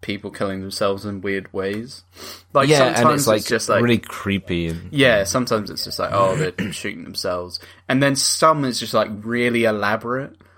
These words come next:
Speaker 1: Like, later on, there's a guy who, like, he f-, goes up to one of those massive lawnmowers and sets it
Speaker 2: Oh,
Speaker 1: on,
Speaker 2: yeah.
Speaker 1: like, autopilot, and he, like, ties down the pedal and then, like, lies on the floor. It's like, "Just bash your head on a wall, mate.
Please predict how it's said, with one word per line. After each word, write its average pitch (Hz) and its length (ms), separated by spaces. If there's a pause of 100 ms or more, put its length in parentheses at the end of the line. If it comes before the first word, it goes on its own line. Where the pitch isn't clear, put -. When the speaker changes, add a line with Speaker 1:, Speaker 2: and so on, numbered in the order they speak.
(140)
Speaker 1:
Like, 123 200
later 117 380
on, 117 160
there's 113 180
a 107 60
guy 104 360
who, 113 200
like, 98 420 (720)
he 123 120
f-, - 160 (120)
goes 135 340
up 127 280
to 120 260
one 110 160
of 107 60
those 101 220
massive 104 500
lawnmowers 98 720
and 92 140
sets - 460
it - 60
Speaker 2:
Oh, 123 140
Speaker 1:
on, 117 60
Speaker 2:
yeah. 120 140
Speaker 1:
like, 113 260
autopilot, 101 800
and 107 160
he, 104 120
like, 95 260
ties 120 400
down 113 300
the 104 80
pedal 104 520 (260)
and 117 100
then, 127 120
like, 127 180
lies 120 380
on 113 120
the 113 80
floor. 113 300
It's - 120
like, - 160 (300)
"Just - 220
bash 127 240
your 90 100
head 95 160
on 101 100
a 95 60
wall, 95 240
mate. 92 260